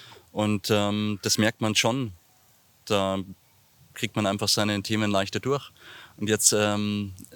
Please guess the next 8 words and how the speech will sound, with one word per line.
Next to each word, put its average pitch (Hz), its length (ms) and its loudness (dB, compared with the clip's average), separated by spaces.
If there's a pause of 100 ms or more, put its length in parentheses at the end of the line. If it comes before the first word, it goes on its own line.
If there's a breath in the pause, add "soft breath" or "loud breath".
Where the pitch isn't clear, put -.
(220)
hat's 101 200 -2
ja 104 100 4
zwanzig 104 300 0
zwanzig 104 380 -2
diesen 101 220 -4
Politikwechsel - 840 -2
auch 123 160 2
gegeben, 131 440 0